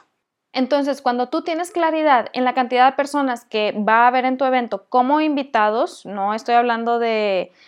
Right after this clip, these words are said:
gente que te vaya a apoyar o gente que vaya a trabajar o así, sino como in-, como invitados, entonces sabes que vas a poder suplir las necesidades de cada uno de ellos. Y también te da otra ventaja muy, muy importante. Si por alguna razón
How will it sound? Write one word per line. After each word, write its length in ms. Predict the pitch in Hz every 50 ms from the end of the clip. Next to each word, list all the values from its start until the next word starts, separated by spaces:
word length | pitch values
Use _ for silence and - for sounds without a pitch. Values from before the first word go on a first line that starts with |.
| _ _ _
gente 320 | - 226 208 190 - 220
que 120 | 214 233 220
te 140 | 226 214 202
vaya 240 | 196 185 190 196
a 20 | 190
apoyar 400 | - - 165 170 180 190 202 196
o 80 | 190
gente 180 | - 190 170 185
que 100 | - 208
vaya 140 | 196 190 190
a 20 | 190
trabajar 500 | - 190 180 - - - - 196 202 190
o 220 | 180 165 - -
así, 320 | 175 180 - 196 170 - -
sino 320 | - - 185 160 151 -
como 300 | - 240 226 240 247 262
in-, 180 | 294 277 269 - - -
como 280 | - 262 247 247 269 277
invitados, 560 | 285 277 294 285 294 285 277 262 262 262 - - - - _ -
entonces 600 | - 247 233 - 262 269 269 262 302 285 - - _
sabes 480 | - - - 277 262 285 302 311 320 311 - -
que 100 | 262 233
vas 180 | 220 220 226 -
a 120 | 269 269
poder 480 | - 254 254 247 240 233 233 226 - -
suplir 640 | - - - 254 233 254 - 247 240 233 226 226 - _
las 280 | - 226 240 247 262 262
necesidades 680 | 262 254 254 247 240 - 254 240 226 226 226 233 226
de 120 | - 196 -
cada 280 | - 185 190 196 196
uno 260 | 190 190 196 190 190
de 120 | 202 220 233
ellos. 260 | 240 202 180 - - _ - - - _ _ _ -
Y 380 | 349 359 370 370 349 403 381 -
también 340 | - 226 214 214 190 185 196
te 100 | - 254
da 240 | 240 240 214 220 -
otra 260 | - 220 220 254 254 254
ventaja 360 | 247 233 226 226 208 - 233
muy, 260 | 233 226 226 233 233
muy 180 | 226 220 226 226
importante. 580 | 226 214 220 220 - - 269 254 247 - -
Si 320 | - - - - - 349 349
por 160 | 349 302 269
alguna 320 | 254 254 254 277 285 311
razón 420 | 320 302 285 285 - 277 254 240